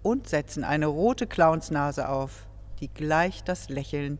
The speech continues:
der anderen ins Gesicht zaubert. Clowns machen sich zum Narren und leisten sich, anders zu sein, schräg, fröhlich, naiv und fragend.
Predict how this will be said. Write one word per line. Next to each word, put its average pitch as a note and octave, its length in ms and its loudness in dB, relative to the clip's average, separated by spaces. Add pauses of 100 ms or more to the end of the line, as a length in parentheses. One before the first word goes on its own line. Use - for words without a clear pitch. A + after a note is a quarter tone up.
(140)
der - 160 0
anderen F3 400 0
ins - 220 -6
Gesicht F#3 400 -4
zaubert. C#3 560 -6 (600)
Clowns A3+ 460 2
machen F3+ 280 2
sich F#3 180 -6
zum F#3+ 200 2
Narren C3 440 -2 (360)
und D#3+ 220 -2
leisten F3 560 6
sich, D3+ 320 -6
anders E3 400 4
zu - 100 -6
sein, C#3 320 -4
schräg, B3 520 4
fröhlich, F3+ 680 2
naiv D#3 440 -2
und D#3 160 -4
fragend. B2+ 680 -2